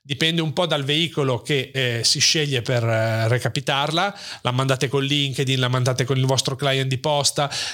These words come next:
eh, dipende dal settore, dalla complessità di quello che si vende, dal tipo di rapporto che si vuole instaurare col cliente. Ora non c'è una regola, eh, fissa. O meglio, c'è una regola, una regola c'è davvero, è che più è lunga l'email,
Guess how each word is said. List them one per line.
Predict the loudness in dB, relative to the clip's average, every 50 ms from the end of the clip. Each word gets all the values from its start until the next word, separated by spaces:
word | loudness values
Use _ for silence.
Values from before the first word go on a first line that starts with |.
| -6 -4
eh, | -2 0 0 0
dipende | 0 -2 0 2 0 0 0 0
dal | 0 2 2
settore, | 2 2 2 -2 -4 -2 0 2 2 2 2 0
dalla | 0 0 -2 -2
complessità | -2 0 -2 0 0 2 2 2 2 2 2 0 2
di | 2 0
quello | 0 0 0 0
che | 0 2
si | 0 0 0 0
vende, | 0 0 0 0 0 0 0 0
dal | 2 0 0 2
tipo | 0 0 2 2
di | 2 2
rapporto | 0 0 0 0 0 0 0 0 -2 -2
che | 0 2
si | 2 2 2
vuole | 0 0 0
instaurare | 2 0 2 2 2 2 2 0 0 -2
col | -2 -2 -2 -2 0
cliente. | 0 0 0 2 0 0 -2 -2 -4 -2 0
Ora | 0 0 0
non | 0 0 2
c'è | 2 2 2
una | 2 0 0 0
regola, | 0 0 0 0 0 2 2 0 0 -4 -10 -14 -14 -12 -12 -14 -16 -18 _
eh, | _ 0 0 2 0 0
fissa. | -2 0 0 2 4 4 4 2 2 -2 -4 -10 -20 -20 -20 _ _ _ _ -4
O | -2 0
meglio, | 0 0 0 0 0 -2 -2 -4
c'è | 0 2 2 2 2 0 -2 -4 -8 _
una | -4 -2 0 0
regola, | 0 0 0 0 0 0 0 0 0 -2 -4 -8 -16 -20 -20 _
una | _ -2
regola | 0 0 2 0 0 0
c'è | 2 0 2
davvero, | 0 0 0 0 0 0 2 0 -2 -4 -6 _ _
è | -2 -2 0
che | 2 0 0 0 -2 -10 _
più | _ 2 2 2 2 0 0
è | 0 0 0
lunga | 2 2 2 2 2 0 2 2 2 2 0
l'email, | 0 -2 0 0 2 2 2 2 0 0 -2